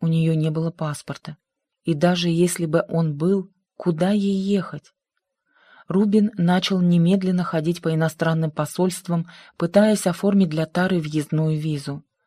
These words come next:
Однако раз за разом ему отказывали. В посольствах говорили,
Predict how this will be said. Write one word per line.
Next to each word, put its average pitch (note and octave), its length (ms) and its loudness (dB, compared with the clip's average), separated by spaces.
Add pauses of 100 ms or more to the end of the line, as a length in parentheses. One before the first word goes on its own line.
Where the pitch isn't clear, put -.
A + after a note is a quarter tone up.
(460)
Однако G3+ 420 4
раз G3+ 200 8
за F3+ 180 2
разом G3+ 320 4
ему E3 360 0
отказывали. D3 760 -6 (480)
В - 80 -20
посольствах F3+ 640 0
говорили, E3+ 640 2